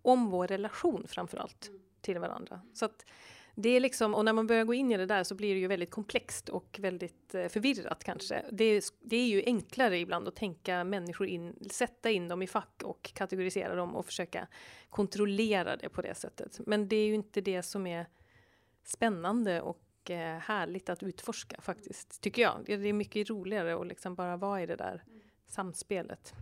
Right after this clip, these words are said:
Speaker 2: Och sen också att jag tror att vi har varit med om det så många gånger nu, att vi har sett att genom att fokusera på det mellanmänskliga och se, sätta relationen i centrum, att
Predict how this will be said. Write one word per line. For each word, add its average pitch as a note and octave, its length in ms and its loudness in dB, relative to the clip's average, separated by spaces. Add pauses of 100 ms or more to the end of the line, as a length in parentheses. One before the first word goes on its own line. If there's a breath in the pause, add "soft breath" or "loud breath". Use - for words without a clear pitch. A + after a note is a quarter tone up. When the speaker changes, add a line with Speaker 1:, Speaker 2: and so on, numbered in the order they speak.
(140)
Speaker 2:
Och G#3+ 120 -2
sen G#3 220 0
också G3+ 240 -2
att - 260 -6
jag G3+ 200 -6
tror G#3 180 -2
att G3 180 -4
vi G3 160 -4
har F#3+ 340 0
varit F#3+ 260 -2
med G3+ 200 -4
om G#3+ 80 -6
det F#3 60 -6
så F#3 100 -6
många F3+ 180 2
gånger F#3 180 -2
nu, F#3+ 280 -6
att - 160 -12
vi F#3 60 -4
har F3+ 60 -6
sett - 340 -8
att - 280 -14
genom F#3+ 320 -4
att F#3 120 -8
fokusera A3 560 -4
på E3+ 120 -4
det E3+ 60 -4
mellanmänskliga - 680 -8
och F#3 80 -6
se, G#3 220 -4
sätta G#3 240 -4
relationen F#3+ 500 -2
i E3+ 60 -6
centrum, - 600 -6
att - 140 -10